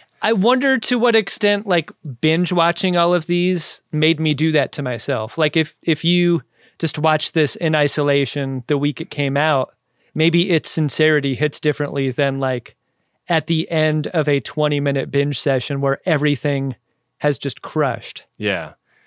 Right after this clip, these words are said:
Speaker 2: I mean, it's, it's also just kind of an excuse to show a whole bunch of clips from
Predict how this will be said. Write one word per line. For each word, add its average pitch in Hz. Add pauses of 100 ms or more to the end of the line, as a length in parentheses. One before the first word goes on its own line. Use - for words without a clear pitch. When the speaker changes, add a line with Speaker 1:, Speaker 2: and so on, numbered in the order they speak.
(340)
Speaker 2:
I -
mean, 143
it's, 143
it's 160
also 139
just 101
kind 113
of 101
an 95
excuse 95
to 107
show 95 (340)
a 101
whole 110
bunch 98
of 98
clips -
from 90